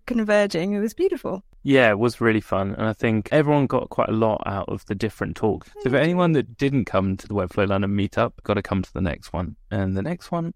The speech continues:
Speaker 2: will be announced soon. Exciting times ahead. So I wanna just dig into your past a little bit for anyone that doesn't know you. I've just said you were an illustrator, designer, and then you came across the power of no-code tools.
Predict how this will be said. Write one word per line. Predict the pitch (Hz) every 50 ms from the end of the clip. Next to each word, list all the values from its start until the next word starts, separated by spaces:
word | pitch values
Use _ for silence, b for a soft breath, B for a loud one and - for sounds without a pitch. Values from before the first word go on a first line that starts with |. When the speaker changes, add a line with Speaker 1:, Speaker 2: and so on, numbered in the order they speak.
| _ _ -
Speaker 2:
will | 117 131 147 165 170 180 170
be | - 156 165 170 170
announced | - 160 156 160 165 170 170 160 - -
soon. | - - - - 170 180 165 120 - -
Exciting | 60 - - - - - 139 143 151 147 139
times | - - - 135 135 131 -
ahead. | - 123 - - 143 127 87 - - _ _ - _ - - -
So | - - 160 123 90 80 - _ _ - _ _ _ - - - - -
I | 139
wanna | 151 180 190 180
just | 127 - 113 - _ _ -
dig | - 139 120 135
into | 123 117 113 107 - -
your | 101 98
past | - - - 110 101 95 - -
a | 104
little | 101 98 98
bit | 87 101 92 -
for | - - -
anyone | 120 117 117 107 104 101
that | 101 - -
doesn't | - 104 95 104 - -
know | 101 101 104 101
you. | 101 101 101 101 98 - -
I've | - 101 - _ _ _ - _ - - _ - -
just | - 123 -
said | - 127 117 110 104
you | 101 98
were | 98 -
an | - _ -
illustrator, | - 135 139 135 123 - - - 135 131 131 127 - 131 123
designer, | 117 - 104 101 - - 117 127 127 123 123 117 113 -
and | - 117 117 123 123
then | 127 135 147 151 156
you | 156 143 131
came | - - 123 117 110
across | 104 - - 113 104 - -
the | - 101
power | - - - 110 107 104 101
of | 98 90 92
no-code | 101 98 98 98 - - 101 92 90
tools. | - - - 92 92 90 85 -